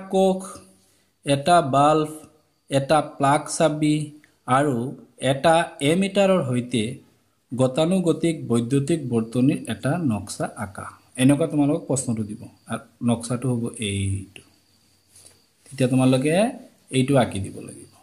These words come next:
প্ৰশ্নটোতো মই কৈয়ে দিলোঁ, ইয়াৰ পৰা প্ৰশ্নটো বনাই ল'বা। এটা বাল্ব, এটা প্লাগ, চাবি আৰু এটা এমিটাৰৰ সৈতে গতানুগতিক বৈদ্যুতিক বৰ্তনী এটাৰ নক্সা চিত্ৰ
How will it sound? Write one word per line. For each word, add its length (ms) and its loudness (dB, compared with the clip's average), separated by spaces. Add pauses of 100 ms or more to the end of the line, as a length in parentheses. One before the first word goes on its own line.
(500)
প্ৰশ্নটোতো 400 2
মই 160 6
কৈয়ে 220 4
দিলোঁ, 200 2
ইয়াৰ 120 4
পৰা 120 -4
প্ৰশ্নটো 320 -2
বনাই 240 2
ল'বা। 240 4 (520)
এটা 400 4
বাল্ব, 440 4 (520)
এটা 400 2
প্লাগ, 480 2 (340)
চাবি 560 0
আৰু 240 2 (240)
এটা 260 2 (220)
এমিটাৰৰ 680 2
সৈতে 460 -2 (520)
গতানুগতিক 880 0
বৈদ্যুতিক 640 0
বৰ্তনী 440 2 (160)
এটাৰ 360 -2
নক্সা 560 -2
চিত্ৰ 400 -8